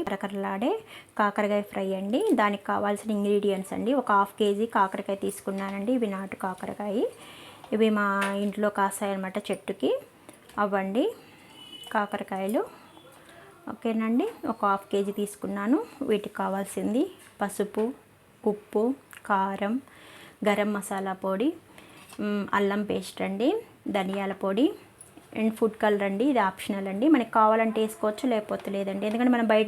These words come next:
తెచ్చుకునేది కలర్ఫుల్గా ఉంటుంది కదా, కావాలంటే వేసుకోవచ్చు అండి. నెక్స్ట్ వచ్చేసి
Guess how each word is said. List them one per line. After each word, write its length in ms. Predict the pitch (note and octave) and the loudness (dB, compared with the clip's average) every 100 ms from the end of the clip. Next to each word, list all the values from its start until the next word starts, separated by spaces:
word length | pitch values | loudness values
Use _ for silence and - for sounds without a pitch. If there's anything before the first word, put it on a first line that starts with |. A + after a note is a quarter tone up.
| A#3 | 4
తెచ్చుకునేది 400 | A3+ - A#3 A3 | 2 -2 -2 2
కలర్ఫుల్గా 540 | A3 G#3+ G#3+ A3+ A3 G#3+ | 2 2 2 2 4 2
ఉంటుంది 240 | G#3 G3+ G#3+ | 0 -4 -4
కదా, 160 | G#3+ D#4 G4 A#3+ | -2 0 2 4
కావాలంటే 500 | G#3+ G#3+ G#3+ G#3 C#4+ | 4 4 0 0 2
వేసుకోవచ్చు 500 | A3 - F#3+ F#3 - G#3+ | 2 0 -4 -4 -4 -4
అండి. 180 | A3 D#4+ A4+ - - - - - - - - | 0 -2 -4 -12 -18 -18 -16 -16 -16 -16 -6
నెక్స్ట్ 240 | A3+ A3 - | -4 -2 0
వచ్చేసి 340 | A3 - A3 | 0 0 -2